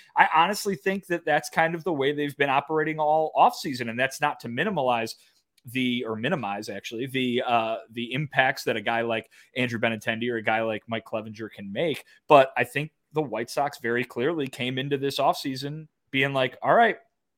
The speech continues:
we have all the guys we need. They just need to be better." Uh, and I know a lot of fans take umbrage with that approach, but certainly it's one that can work, um, if, if the faith that's been placed in Pedro Grifol and the coaching staff,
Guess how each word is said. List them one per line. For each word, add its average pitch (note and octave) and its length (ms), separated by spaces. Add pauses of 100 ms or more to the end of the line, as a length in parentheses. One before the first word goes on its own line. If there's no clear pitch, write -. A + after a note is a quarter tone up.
we C#3 140
have G3 240
all G3+ 100
the C#3 120
guys F#3 320
we C3 100
need. B2+ 220
They D#3+ 100
just E3 200
need E3 180
to F#3 60
be G#3 100
better." F3+ 380 (280)
Uh, C#3 400
and C3+ 180
I C3 80
know C3 200
a - 20
lot B2 220
of A2+ 80
fans E3+ 460 (100)
take B2 280 (120)
umbrage B2+ 400
with B2 120
that B2 140
approach, E3+ 480
but - 160
certainly D3+ 540 (160)
it's C#3 200
one B2+ 220
that A#2 220
can B2 480
work, C#3+ 360 (240)
um, A#2+ 520
if, C3 160 (100)
if B2 300
the A#2 240 (120)
faith C3 300
that's A#2+ 160
been A#2 180
placed B2 300
in A#2 100
Pedro A#2+ 320
Grifol A2+ 540
and G#2+ 100
the G#2 80
coaching B2 360
staff, A2+ 340